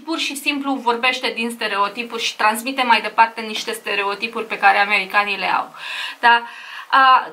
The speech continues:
apoi, am zis de treaba asta că sunt foarte multe chestii, sunt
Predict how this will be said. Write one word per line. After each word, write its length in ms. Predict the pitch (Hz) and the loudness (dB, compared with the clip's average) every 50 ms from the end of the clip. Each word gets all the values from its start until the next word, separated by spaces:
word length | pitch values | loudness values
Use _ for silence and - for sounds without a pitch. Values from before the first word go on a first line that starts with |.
| - | 2
apoi, 500 | - 277 277 277 277 269 233 - - - - | 4 4 4 4 4 0 0 0 -2 -6 -6
am 160 | 262 269 262 | -4 -4 -4
zis 300 | 269 277 311 311 302 - | -2 -2 -2 -2 -2 -2
de 120 | - 269 277 | 0 0 2
treaba 340 | 269 277 269 269 254 262 | 4 6 6 6 8 6
asta 340 | 262 262 269 - - 254 247 247 | 6 6 4 2 2 2 2 2
că 100 | - 240 | -2 -6
sunt 300 | 233 - 302 302 302 285 - - | -6 -6 -6 -6 -8 -8 -6 2
foarte 380 | 294 269 269 269 - 269 254 254 | 4 4 4 4 2 -6 -6 -6
multe 260 | 254 254 247 254 240 | -6 -8 -6 -6 -8
chestii, 340 | 233 254 240 233 - 247 233 | -4 -4 -4 -4 -4 -8 -8
sunt 120 | 226 226 | -6 -6